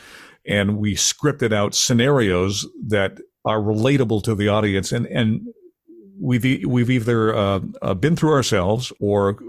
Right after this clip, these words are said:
we know somebody that has had an identity stolen, or wh-, whatever it happens to be.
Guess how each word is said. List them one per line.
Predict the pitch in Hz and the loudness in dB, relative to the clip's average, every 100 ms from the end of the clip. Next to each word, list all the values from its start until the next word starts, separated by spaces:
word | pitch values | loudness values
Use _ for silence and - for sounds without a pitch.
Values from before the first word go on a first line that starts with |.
| 320 240 | -12 -4
we | 123 | 2
know | 113 143 | 4 4
somebody | 143 131 113 107 | 2 2 2 2
that | 98 | 0
has | 95 101 87 - - | 0 0 -4 -8 -6
had | 113 123 | -2 0
an | 120 | 2
identity | 107 98 120 110 98 95 | 2 2 0 2 0 -2
stolen, | - 85 85 98 | -2 -4 -2 -4
or | 127 | -4
wh-, | 101 120 135 | -2 -2 0
whatever | 107 101 | -2 0
it | 92 | -2
happens | 98 87 | -2 -6
to | 120 | -4
be. | 151 147 | -2 -2